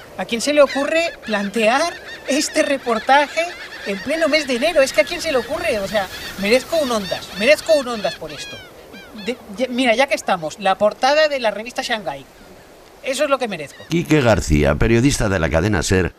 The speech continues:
Speaker 2: ha querido experimentar en sus propias carnes colganderas la mirada que despierta el nudismo en la sociedad actual.
Speaker 1: Mi, mi mirada ni puñetas, que aquí, que aquí no hay nadie. La playa de la Barceloneta está desierta hasta ahora porque son las ocho de la mañana,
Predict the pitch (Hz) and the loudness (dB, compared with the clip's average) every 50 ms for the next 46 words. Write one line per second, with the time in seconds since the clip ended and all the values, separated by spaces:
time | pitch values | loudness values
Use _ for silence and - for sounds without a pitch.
0 | _ _ _ _ _ - 92 - - 127 147 143 135 123 - - - 113 113 104 | _ _ _ _ _ -2 0 2 4 4 6 6 4 4 2 4 4 4 4 4
1 | 95 85 80 - 73 71 82 87 - - 107 - - - 127 - 123 104 90 - | 2 2 0 0 0 0 0 0 0 -2 -4 -2 0 0 0 4 4 4 2 2
2 | - 101 98 87 104 104 98 - - - 98 101 95 98 101 101 101 120 131 123 | 2 0 2 2 2 0 0 -2 -2 0 0 2 2 2 2 4 4 4 2 2
3 | 120 113 - - - - - 82 82 80 69 64 60 60 58 73 90 92 92 85 | 2 0 0 -2 -4 -2 2 4 4 4 4 2 2 0 0 2 2 2 0 2
4 | - 90 78 80 76 - - 104 107 95 78 - 92 90 90 87 87 85 82 80 | 2 2 2 2 2 2 4 4 4 4 2 2 2 2 4 4 4 4 4 4
5 | 71 76 104 113 104 95 95 98 90 85 80 76 69 69 69 - 76 73 - - | 4 4 4 4 2 2 0 2 2 2 2 2 2 0 0 0 -2 -2 0 0
6 | 67 57 55 71 65 60 - 64 60 - - - 55 55 55 52 53 52 - - | 0 0 2 0 0 0 0 -4 -6 -2 0 2 2 4 2 0 -2 -4 -10 -14
7 | - - - - - - - - - - 196 196 220 220 220 - 208 202 196 196 | -20 -20 -20 -20 -20 -20 -20 -20 -12 -6 -2 0 0 0 0 -2 -2 -2 0 0
8 | 196 196 190 196 214 247 269 285 311 262 240 233 226 262 285 294 269 233 - 220 | 0 0 2 4 4 4 4 4 2 0 -2 -2 0 0 2 2 2 2 2 -2
9 | 202 - 208 254 262 - - - - 208 196 - - 262 269 285 254 220 233 269 | -2 -2 -2 -6 -6 -6 -8 -6 -4 -4 -4 -2 -2 0 2 2 2 2 2 2
10 | 302 277 254 196 160 160 160 165 - 226 240 240 269 269 262 254 254 240 220 240 | 2 2 0 -4 -4 -4 -4 -4 -2 -2 -2 0 0 2 4 4 4 2 0 -2
11 | 240 233 247 262 262 262 277 269 - - 285 285 285 277 262 233 220 202 - - | -4 -4 -2 -2 -2 -2 -4 -2 0 2 2 4 4 2 0 -2 -6 -6 -6 -4
12 | 240 226 226 226 226 208 - - 226 240 262 294 302 262 214 180 180 - 240 240 | -4 -4 -2 0 -2 -2 0 0 0 2 2 2 2 0 -4 -10 -6 -4 -2 -2
13 | 240 214 - 240 233 247 240 233 226 233 240 240 247 254 277 294 - | -2 -2 -2 -4 -4 -4 -2 -2 -2 -2 -2 -2 0 0 0 0 -2